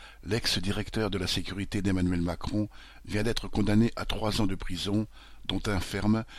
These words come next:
qu'il ne passera d'ailleurs pas en prison. Il est accusé d'avoir molesté un couple de manifestants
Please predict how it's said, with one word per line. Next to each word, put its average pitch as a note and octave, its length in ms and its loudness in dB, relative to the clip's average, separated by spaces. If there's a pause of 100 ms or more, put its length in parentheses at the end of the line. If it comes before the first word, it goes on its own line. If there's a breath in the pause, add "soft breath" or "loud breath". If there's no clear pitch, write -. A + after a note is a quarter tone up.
(140)
qu'il G2 160 0
ne G#2 80 4
passera G#2 400 0
d'ailleurs F2+ 260 -2
pas G2+ 240 0
en F#2 60 4
prison. D#2 360 -4 (920 soft breath)
Il G2 100 -2
est - 140 2
accusé A#2+ 320 4
d'avoir G#2 260 2
molesté G#2+ 540 4
un F2 100 -4
couple G#2+ 300 -4
de F#2+ 80 -4
manifestants G2 720 0